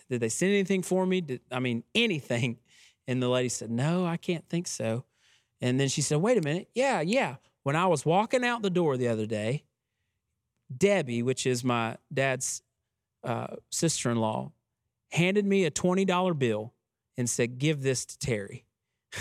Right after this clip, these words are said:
<laughs> And it was at that moment when it was just like the Lord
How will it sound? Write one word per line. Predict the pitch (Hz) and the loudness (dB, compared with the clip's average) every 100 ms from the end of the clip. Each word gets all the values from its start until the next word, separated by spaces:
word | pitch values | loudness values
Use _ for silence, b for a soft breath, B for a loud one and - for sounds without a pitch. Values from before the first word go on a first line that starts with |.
| - | -4
<laughs> | 139 113 175 - B B B B | -4 -4 -8 -8 B B B B
And | 143 | -2
it | 143 | 0
was | 147 135 139 | 0 0 0
at | 151 170 | 0 2
that | 165 151 | 0 0
moment | 151 156 165 139 127 _ _ _ _ | 0 2 2 0 -4 _ _ _ _
when | 139 143 | -2 0
it | 143 | 2
was | 139 131 | 0 0
just | 139 - | 0 2
like | 127 156 | 0 0
the | 139 | 0
Lord | 131 147 151 139 127 | 2 2 4 2 0